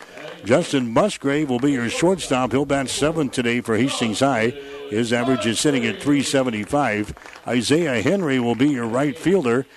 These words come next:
Doesn't have an average yet for the, uh, Tigers. Has seen limited action in the first three ball games.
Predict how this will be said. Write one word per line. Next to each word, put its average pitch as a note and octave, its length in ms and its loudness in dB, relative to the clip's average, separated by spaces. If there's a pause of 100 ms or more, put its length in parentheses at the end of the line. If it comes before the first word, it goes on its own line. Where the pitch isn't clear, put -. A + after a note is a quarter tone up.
(140)
Doesn't F3+ 180 -2
have D3 160 2
an B2+ 80 2
average D3 420 0
yet C3 220 0
for C#3 200 2
the, B2 200 0
uh, A#2 100 0
Tigers. B2+ 500 0
Has A2+ 160 -2
seen B2 240 0
limited B2+ 320 0
action C3+ 380 0
in A#2 100 0
the A2 80 0
first D3 320 0
three C3+ 220 2
ball B2 260 2
games. A#2 440 -2